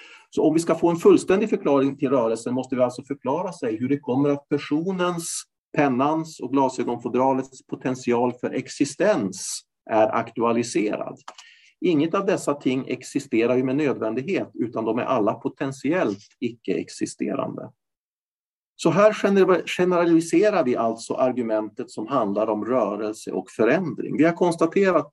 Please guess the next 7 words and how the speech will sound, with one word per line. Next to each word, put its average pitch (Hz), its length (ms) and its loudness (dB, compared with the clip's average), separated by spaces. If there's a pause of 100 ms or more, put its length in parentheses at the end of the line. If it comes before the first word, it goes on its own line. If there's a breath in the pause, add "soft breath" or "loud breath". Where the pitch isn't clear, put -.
att 127 260 -4
förändring 151 500 0
handlar 113 360 0
om 107 120 -6
aktualiseringen 127 1000 -2
av 107 60 4
potentialer - 1000 -4